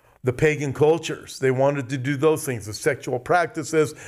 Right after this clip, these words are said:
the things they brought into the temple, and all these different things. It was more exciting to them than having a relationship with me.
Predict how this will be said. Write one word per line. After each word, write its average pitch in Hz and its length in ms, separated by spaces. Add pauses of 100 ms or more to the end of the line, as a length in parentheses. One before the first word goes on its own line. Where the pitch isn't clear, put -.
(120)
the 123 80
things 139 280
they 127 100
brought 120 320
into 123 240
the 117 100
temple, 170 460
and 131 100
all 165 220
these 175 220
different 147 340
things. 165 380 (560)
It 156 60
was 147 140
more 170 220
exciting 175 560
to 143 140
them 135 340 (240)
than 135 160
having 139 280
a 127 60
relationship 135 840
with 131 180
me. 143 240